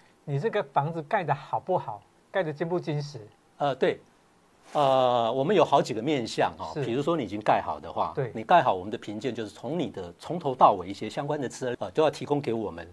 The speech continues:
Speaker 2: 因为我要看您的过去，就是一个所谓的建筑履历的一个制度、啊。
Speaker 1: 可是他那一些履历的制度，我们要怎么知道它的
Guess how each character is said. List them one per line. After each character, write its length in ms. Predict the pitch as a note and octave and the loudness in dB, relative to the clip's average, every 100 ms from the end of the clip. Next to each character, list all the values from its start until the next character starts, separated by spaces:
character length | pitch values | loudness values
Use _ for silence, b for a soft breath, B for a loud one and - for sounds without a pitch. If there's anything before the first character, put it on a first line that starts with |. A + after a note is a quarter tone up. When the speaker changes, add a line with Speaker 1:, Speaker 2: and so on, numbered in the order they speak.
| - _ _ | -20 _ _
Speaker 2:
因 80 | C#3 | -6
为 20 | |
我 100 | G#2+ | -4
要 80 | G2 | -6
看 220 | - C#3 | -2 -2
您 120 | F#2 | -2
的 120 | F2+ G2 | -12 -8
过 160 | B2+ | -6
去， 100 | - | -6
就 100 | A2+ | -8
是 100 | A2+ | -8
一 40 | G#2 | -6
个 100 | F#2+ | -8
所 140 | - | -4
谓 100 | A#2 | -2
的 80 | A2+ | -2
建 280 | - F#3+ A#2 | -2 -2 -2
筑 240 | - G#2 | -8 -10
履 120 | A2 E2+ F#2 | -8 -10 -8
历 140 | C#3+ | -8
的 140 | G#2+ | -8
一 80 | F2+ | -12
个 120 | G2 G2+ G2 | -12 -14 -12
制 180 | - C#3+ | -6 -4
度、 180 | D3 - _ _ b b b - | -4 -6 _ _ b b b -6
啊。 140 | - - | -4 -4
Speaker 1:
可 100 | D#3+ | -8
是 140 | C4+ - B B | -8 -12 B B
他 120 | C4 | 2
那 160 | C#4+ C#4+ | 4 2
一 60 | |
些 160 | - C#4+ | -2 -2
履 160 | G#3+ D3+ | -2 -4
历 140 | A#3+ | -2
的 120 | F#3 | -4
制 200 | F3 A#3 | -4 -4
度， 180 | G#3 A3+ | -2 0
我 140 | E3 | 0
们 120 | B2+ E3 | -2 -2
要 80 | |
怎 140 | F3+ C3+ | -2 -4
么 120 | B2+ | -8
知 140 | C3+ | -8
道 180 | D3+ D#3+ | -2 -2
它 180 | D3 C#3+ | 0 -4
的 280 | C3 B2 | -4 -8